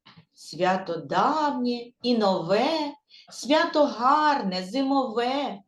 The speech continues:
скоро-скоро на поріг завітає Новий рік.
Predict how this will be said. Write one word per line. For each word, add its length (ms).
скоро-скоро 1500
на 260
поріг 920
завітає 1500
Новий 920
рік. 580